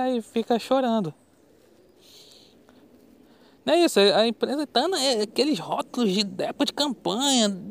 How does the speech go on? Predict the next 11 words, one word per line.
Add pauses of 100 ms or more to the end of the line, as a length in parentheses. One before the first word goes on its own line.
(160)
tudo
aque-, (840)
aquele, (800)
é, (380)
ainda
que
a
estereotipação
do
conservador, (280)
ah,